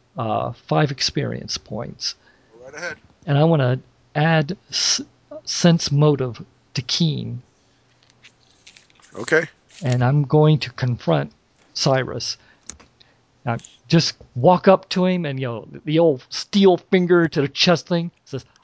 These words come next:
Speaker 1: "I need to know what your motives are for the lady."
Speaker 2: And he says, "Wh-, wh-, what are you talking about, Naomi?"
Speaker 1: Says, "I know how you treat her.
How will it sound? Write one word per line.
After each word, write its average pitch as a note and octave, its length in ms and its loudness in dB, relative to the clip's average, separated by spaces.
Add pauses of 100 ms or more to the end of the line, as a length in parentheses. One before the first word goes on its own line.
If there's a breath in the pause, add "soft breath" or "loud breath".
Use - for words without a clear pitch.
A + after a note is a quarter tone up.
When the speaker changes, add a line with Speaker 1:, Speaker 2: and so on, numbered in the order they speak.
(140)
Speaker 1:
"I F3 260 4
need D3+ 280 -6
to D#3 60 -2
know D3 220 -2
what C#3 280 -6
your C3+ 100 -6
motives B2+ 520 -10
are G#2+ 240 -6
for C3 180 -8
the A#2 120 -6
lady." G#2+ 440 -6 (1600)
Speaker 2:
And G2 140 -18 (120)
he G#2 140 -18
says, F#2+ 400 -8 (100)
"Wh-, G2+ 40 -18 (340)
wh-, G#2 320 -20
what A#2 80 -18
are A#2+ 40 -16
you G#2+ 80 -20
talking - 320 -10
about, D2 220 -20
Naomi?" C#2+ 340 -20 (460 soft breath)
Speaker 1:
Says, C3+ 180 -8 (840 loud breath)
"I D3 360 -2 (120)
know D#3 520 4
how D3 260 -6
you D3 160 -4
treat - 460 -2
her. A#2 320 -6